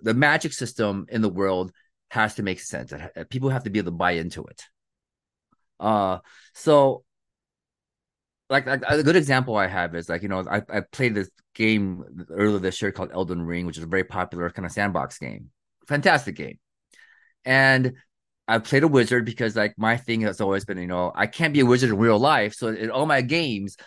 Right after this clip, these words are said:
I wanna be a wizard. And that's great. And, but, and as long as I, like, as a character, as a player, I buy into the concept of being a wizard and casting spells and everything, you know, raining ice and raining fire, whatever,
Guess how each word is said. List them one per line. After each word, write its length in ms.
I 80
wanna 160
be 120
a 60
wizard. 380
And 160
that's 160
great. 640
And, 280
but, 140
and 120
as 200
long 180
as 80
I, 180
like, 220
as 140
a 80
character, 460
as 80
a 60
player, 540
I 140
buy 320
into 220
the 100
concept 680
of 440
being 220
a 60
wizard 420
and 100
casting 320
spells 320
and 80
everything, 460
you 60
know, 220
raining 380
ice 260
and 100
raining 220
fire, 320
whatever, 460